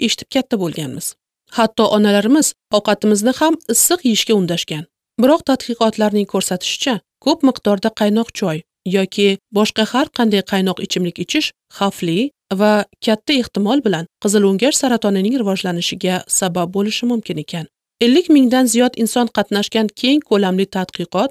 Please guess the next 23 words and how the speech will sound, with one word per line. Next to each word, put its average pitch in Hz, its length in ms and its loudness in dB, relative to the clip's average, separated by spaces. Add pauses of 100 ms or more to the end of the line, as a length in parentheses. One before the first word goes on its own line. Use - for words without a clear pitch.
(120)
shunday 302 320 2
xulosa 220 460 2
bilan 220 260 0
yakunlangan. 202 640 -2 (440)
Tadqiqot 240 540 0
Eronning 247 440 2
shimoliy 220 420 2
sharqida 233 380 -4
bo'lib 170 180 -4
o'tgan. 170 300 -8 (240)
Olimlar 220 500 4 (180)
o'n 277 220 4 (100)
yildan 220 340 2
oshiqroq 202 500 0 (120)
vaqt 202 280 -2
davomida 180 460 -2 (360)
qirq 202 200 -4
besh 185 240 0
yoshdan 240 340 0 (180)
yetmish 254 420 2
yoshga 262 220 0
qadar 226 340 0
bo'lgan 208 360 0